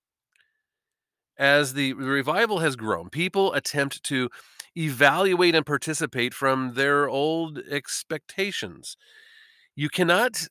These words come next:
keep new wine in old wineskins,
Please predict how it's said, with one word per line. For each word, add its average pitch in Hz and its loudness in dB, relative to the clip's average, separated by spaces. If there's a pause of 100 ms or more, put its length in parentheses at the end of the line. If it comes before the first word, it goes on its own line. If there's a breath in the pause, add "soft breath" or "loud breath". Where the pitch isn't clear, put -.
keep 165 -2 (260)
new 143 4
wine 156 2 (200)
in 160 0
old 127 0
wineskins, 165 -2